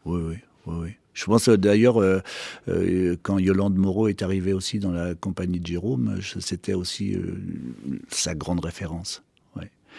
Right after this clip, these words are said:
Oui, c'était travailler sur soi, sur son histoire personnelle, sur, euh, son enfance, sur ses souvenirs,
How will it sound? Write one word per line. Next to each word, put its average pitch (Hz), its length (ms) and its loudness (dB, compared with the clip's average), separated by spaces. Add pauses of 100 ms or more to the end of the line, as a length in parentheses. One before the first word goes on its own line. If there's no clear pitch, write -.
(540)
Oui, 120 360 10
c'était 98 360 2
travailler 98 540 2
sur - 300 0
soi, 151 440 6
sur - 200 -2
son 90 200 0
histoire 92 460 0
personnelle, 110 720 0
sur, 98 360 -6
euh, 92 280 -4
son 80 280 -2
enfance, 113 720 -2
sur - 200 -8
ses - 140 -8
souvenirs, 104 640 -2